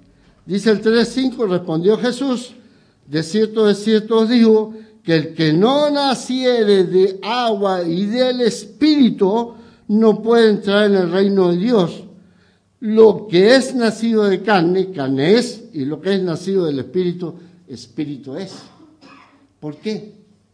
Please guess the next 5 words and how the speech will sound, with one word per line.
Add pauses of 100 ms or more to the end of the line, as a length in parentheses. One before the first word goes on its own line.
(760)
Porque
el
cristianismo
es
espiritual.